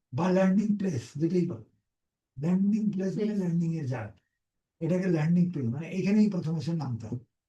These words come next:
Speaker 2: হুম।
Speaker 1: বিমান। নেমে তো আবার প্যাসেঞ্জার যাওয়ার তো ল্যান্ডিং ওঠার সময় এখানে করতে হবে, যাওয়ার সময়।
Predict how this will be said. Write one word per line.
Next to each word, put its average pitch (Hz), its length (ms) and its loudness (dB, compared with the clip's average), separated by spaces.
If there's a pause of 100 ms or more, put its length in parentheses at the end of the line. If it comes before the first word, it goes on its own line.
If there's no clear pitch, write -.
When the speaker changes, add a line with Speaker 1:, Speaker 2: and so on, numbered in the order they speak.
(140)
Speaker 2:
হুম। 226 220 -2
Speaker 1:
বিমান। 131 260 -2 (480)
নেমে 220 340 10
তো 233 120 0
আবার 190 140 2
প্যাসেঞ্জার 147 440 -4
যাওয়ার 113 440 -6 (1200)
তো - 40 -10
ল্যান্ডিং 180 340 2 (140)
ওঠার 185 300 0
সময় 214 260 6
এখানে 208 180 4
করতে 220 260 0
হবে, 262 140 -4 (600)
যাওয়ার 135 300 -4
সময়। 117 200 -10